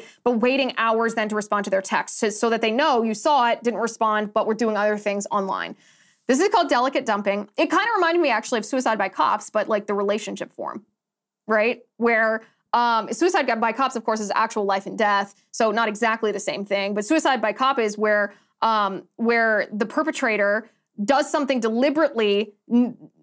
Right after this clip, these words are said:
deliberately, knowingly does something to elicit, uh, a lethal response from the cop because they want to be killed, they want to commit suicide, but they want it to, they want the cop to shoot them. This is kind of the same thing, but without the deadly aspect of it and in a relationship where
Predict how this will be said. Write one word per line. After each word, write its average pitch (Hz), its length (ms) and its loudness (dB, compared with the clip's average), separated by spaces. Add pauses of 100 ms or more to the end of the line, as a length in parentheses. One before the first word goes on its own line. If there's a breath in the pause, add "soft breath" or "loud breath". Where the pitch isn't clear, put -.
(120)
deliberately, 294 460 4
knowingly 269 520 4
does 233 220 0
something 220 440 0
to 247 180 0
elicit, 226 600 2
uh, 220 240 2
a - 40 0
lethal 240 340 2
response 220 360 -2
from 202 100 -4
the 202 60 -2
cop 220 220 0
because 214 160 -2
they 214 100 2
want 220 300 0
to 247 100 2
be 208 140 0
killed, 226 240 0
they 208 100 2
want 208 220 0
to - 80 -10
commit - 180 -4
suicide, 214 380 2
but 214 100 -4
they 202 80 0
want 208 220 0
it 202 100 -6
to, 208 240 -2
they 208 100 0
want 202 140 0
the 202 60 -4
cop - 220 -2
to 196 40 -10
shoot 226 240 -4
them. 120 280 -4 (400)
This 320 100 4
is 359 80 4
kind 403 180 2
of 440 60 0
the 403 80 0
same 339 180 0
thing, 285 380 2
but 233 180 0
without 226 360 0
the 214 80 -2
deadly 220 340 0
aspect 202 400 0
of 202 140 0
it 202 160 2
and 208 220 -2
in 247 180 2
a 214 100 0
relationship 208 720 0
where 208 340 2